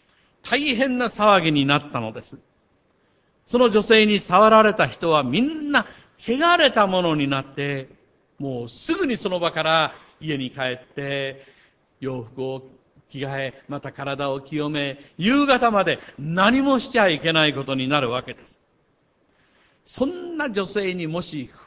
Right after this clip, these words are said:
触れられたら、イエス様もいい迷惑です。そのおかげで、ヤイロの家にその娘を癒すために行くこともキャンセルされるわけです。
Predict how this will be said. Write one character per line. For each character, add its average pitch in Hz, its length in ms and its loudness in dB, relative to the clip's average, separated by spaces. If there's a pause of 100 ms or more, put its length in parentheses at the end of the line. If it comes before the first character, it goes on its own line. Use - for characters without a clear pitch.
触 160 140 -10
れ 170 100 -2
ら 151 120 -2
れ 127 120 -6
た 98 120 -16
ら、 - 80 -20 (1080)
イ 151 140 -4
エ 330 60 4
ス - 140 -8
様 220 300 0
も 208 240 -2
い 240 200 -2
い 180 40 -4
迷 147 180 0
惑 117 240 -8
で - 100 -20
す。 - 200 -20 (1300)
そ - 140 -12
の 202 140 -8
お 180 60 -12
か 180 140 -12
げ 175 100 -14
で、 190 100 -18 (800)
ヤ 269 240 6
イ 285 80 2
ロ 226 120 2
の 185 600 -2
家 185 240 0
に 160 440 -4 (300)
そ 254 160 -2
の 269 160 2
娘 220 600 -4
を 175 120 0
癒 175 320 0
す 220 140 -12 (100)
た 170 100 -4
め 160 160 -2
に 156 480 -6
行 170 140 -12
く 214 100 -12
こ 185 140 -10
と 151 100 -8
も 143 240 -12 (680)
キ - 80 -20
ャ 254 120 -4
ン 214 80 -4
セ 135 140 -8
ル 135 120 -8
さ 139 140 -10
れ 123 100 -8
る 120 100 -8
わ 107 100 -12
け - 80 -20
で - 120 -20
す。 - 180 -20